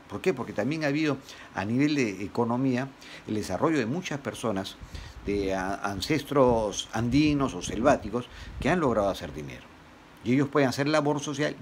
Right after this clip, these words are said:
y eso va ayudando. Entonces tenemos por un lado que los intelectuales, la gente que podría lanzarse, no se lanza.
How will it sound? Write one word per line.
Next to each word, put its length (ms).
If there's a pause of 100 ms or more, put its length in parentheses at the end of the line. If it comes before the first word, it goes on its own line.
y 160
eso 200
va 80
ayudando. 400
Entonces 220
tenemos 220
por 120
un 100
lado 200 (340)
que 60
los 140
intelectuales, 760
la 100
gente 180
que 80
podría 400
lanzarse, 500
no 200
se 100
lanza. 280